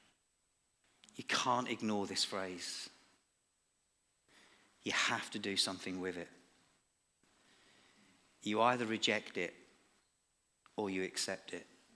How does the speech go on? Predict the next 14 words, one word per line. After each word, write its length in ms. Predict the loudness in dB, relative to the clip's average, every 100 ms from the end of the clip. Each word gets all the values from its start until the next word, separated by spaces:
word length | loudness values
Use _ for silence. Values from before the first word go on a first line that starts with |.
| -10 -10 -20 -20 -20 -20 -20 -20 -20 -20 -20 _ _ _ -20 -20 -20 _ _ _ _ _ _ _ _ _ _ _ _ _ _ -4
When 160 | 2
Jesus 440 | 6 6 6 4 4
died 420 | 6 6 6 2
on 100 | -2
a 60 |
cross, 680 | -4 -2 -2 0 -2 -2 -6 -10 -20 -20 _ _ _ _ _ _ _ _ _ -20 -20 -20 -20 -6
it 160 | -6 2
wasn't 320 | 2 4 2
just 220 | 2 2
to 60 | 0
create 420 | -2 0 2 2 -2
a 40 |
historical 600 | 0 0 2 -2 -2 -6
event. 380 | -4 -6 -6